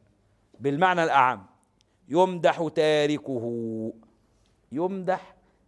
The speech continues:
التارك، يبقى خرج الواجب، لأن الواجب لا يمدح التارك، بل يذم التارك.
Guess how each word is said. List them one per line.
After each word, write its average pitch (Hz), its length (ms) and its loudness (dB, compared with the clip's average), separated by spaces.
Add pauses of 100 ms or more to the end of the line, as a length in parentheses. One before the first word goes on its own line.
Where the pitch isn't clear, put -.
(140)
التارك، 127 760 -4 (720)
يبقى 117 200 -4
خرج 147 280 2
الواجب، 135 440 0 (1040)
لأن 117 240 -8
الواجب 131 480 -2
لا 131 120 0
يمدح 156 320 -4
التارك، 147 420 -4
بل 151 360 2 (1400)
يذم 156 420 2
التارك. 170 640 -2